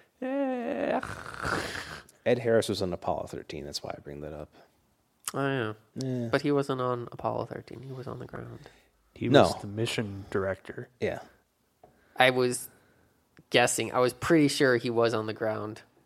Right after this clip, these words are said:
Speaker 1: I would have looked like a jackass if he was actually in the,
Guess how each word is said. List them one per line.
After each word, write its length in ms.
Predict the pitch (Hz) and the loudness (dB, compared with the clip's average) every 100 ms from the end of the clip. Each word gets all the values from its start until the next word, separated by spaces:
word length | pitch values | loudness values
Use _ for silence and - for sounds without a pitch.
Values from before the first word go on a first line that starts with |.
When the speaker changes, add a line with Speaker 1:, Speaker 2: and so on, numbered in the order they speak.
| - | -4
Speaker 1:
I 60 | 117 | 2
would 180 | 117 117 | 4 2
have 140 | 110 | 2
looked 160 | 123 110 | 2 2
like 120 | 104 | -4
a 40 | |
jackass 580 | 104 120 107 107 120 113 | -4 0 0 0 -6 -8
if 80 | - | -6
he 100 | 113 | -4
was 180 | 107 110 | -4 -4
actually 460 | 110 - - 202 | -6 -6 -8 -6
in 180 | 175 117 | -8 -8
the, 240 | 120 117 | -8 -8